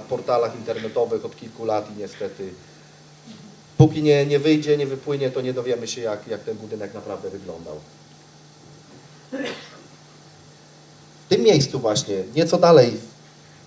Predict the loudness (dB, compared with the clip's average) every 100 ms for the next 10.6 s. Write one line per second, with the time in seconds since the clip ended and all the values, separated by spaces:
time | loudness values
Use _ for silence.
0 | -8 -4 -2 -4 -6 -10 -10 -12 -12 -12
1 | -10 -6 -6 -6 -10 -20 -20 -20 -20 -20
2 | -16 -4 0 2 2 0 -8 -12 -12 -20
3 | -20 -20 -20 -20 -20 -20 -20 -20 -20 -20
4 | -20 -20 -20 4 8 8 6 0 -2 2
5 | 2 2 0 -6 -6 4 4 6 0 0
6 | -2 -16 -20 -20 -20 -20 2 8 8 8
7 | 6 4 4 2 2 2 2 0 0 0
8 | -2 -6 -6 0 2 2 -2 -10 -16 -20
9 | -14 -6 -4 -4 -6 -10 -8 -2 -2 -2
10 | -8 -10 -8 -10 -12